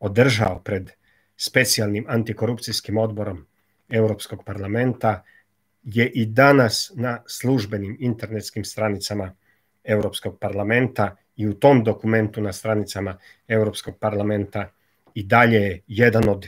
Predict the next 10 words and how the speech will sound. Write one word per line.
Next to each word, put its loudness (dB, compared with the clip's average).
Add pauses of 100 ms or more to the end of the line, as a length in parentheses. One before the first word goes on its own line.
(500)
identi-, 0
jedna 4
od 2
identificiranih 0
grupacija 2 (500)
za -2
te, 2
e, 2 (240)
visoko -2 (720)
multimilijunske 2